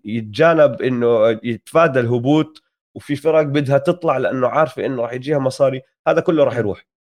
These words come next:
Speaker 1: نحن
Speaker 2: مم.
Speaker 1: عندنا فرق بتعمل تانك لثلاث، أربع،
Speaker 2: بالظبط.
Speaker 1: خمس، سبع سنين ورا بعض،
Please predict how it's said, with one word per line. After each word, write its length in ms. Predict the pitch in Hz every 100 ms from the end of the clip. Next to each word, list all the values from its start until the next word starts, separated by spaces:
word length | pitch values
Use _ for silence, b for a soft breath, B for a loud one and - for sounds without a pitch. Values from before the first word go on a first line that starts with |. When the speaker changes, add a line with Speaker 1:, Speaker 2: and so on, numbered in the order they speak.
| _ _ -
Speaker 1:
نحن 100 | 139
Speaker 2:
مم. 60 | 139
Speaker 1:
عندنا 260 | 147 139
فرق 240 | 120 151 143
بتعمل 400 | - 151 131 110
تانك 460 | 156 156 151 - -
لثلاث، 600 | 120 92 - 151 160 -
أربع، 260 | 160 131
Speaker 2:
بالظبط. 180 | 117 123
Speaker 1:
خمس، 120 | 151 -
سبع 200 | 165 127
سنين 260 | 135 151 147
ورا 160 | 135
بعض، 360 | 123 127 123 147